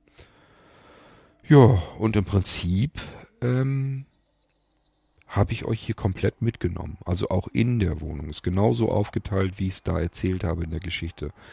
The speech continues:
Das hat für mich den großen Vorteil, ich hab hier alles fix und fertig im Kopf. Ich muss jetzt nicht überlegen, ach Mist, wie bin ich denn eben,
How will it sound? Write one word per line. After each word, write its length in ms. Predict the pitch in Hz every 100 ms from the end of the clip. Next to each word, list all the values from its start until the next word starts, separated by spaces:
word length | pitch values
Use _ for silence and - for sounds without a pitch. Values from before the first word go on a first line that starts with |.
| - - -
Das 160 | - -
hat 120 | 90
für 100 | -
mich 180 | 101 110
den 160 | 107
großen 320 | - 90 90
Vorteil, 680 | 85 - 101 113 113 110 110 - _ -
ich 160 | -
hab 160 | 101 -
hier 100 | -
alles 220 | 92 -
fix 280 | - 113 -
und 80 | 98
fertig 360 | 98 90 87
im 120 | 90
Kopf. 280 | - 98 -
Ich 120 | 85
muss 160 | 107 101
jetzt 200 | 101 -
nicht 160 | 117 123
überlegen, 560 | 101 92 98 113 127 - - - - - -
ach 200 | - -
Mist, 320 | 107 - -
wie 60 | 87
bin 160 | 101
ich 100 | 101
denn 140 | - 92
eben, 400 | 101 101 95